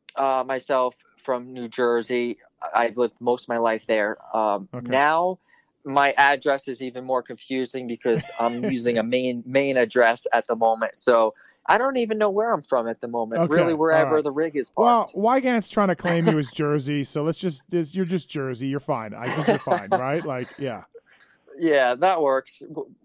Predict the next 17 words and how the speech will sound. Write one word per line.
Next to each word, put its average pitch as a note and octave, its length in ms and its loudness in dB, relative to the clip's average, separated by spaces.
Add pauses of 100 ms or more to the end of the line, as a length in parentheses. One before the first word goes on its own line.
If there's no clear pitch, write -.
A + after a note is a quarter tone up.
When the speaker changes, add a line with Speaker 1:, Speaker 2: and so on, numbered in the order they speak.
(100)
Speaker 1:
whatever. B2+ 460 -2 (200)
<laughs> G#3 200 0
Speaker 2:
Uh, E3+ 280 2
yeah, F3 200 4
that, D#3+ 180 0
that E3 260 -2
works. D3+ 320 -2 (320)
Um, G3+ 380 4 (440)
so - 120 0
you G3 100 4
talked A3 180 4
about A3+ 140 2
Husqvarna G3 600 0
and D#3+ 180 -6
liking F3 340 0
it. F3+ 240 0
Uh, D3+ 340 0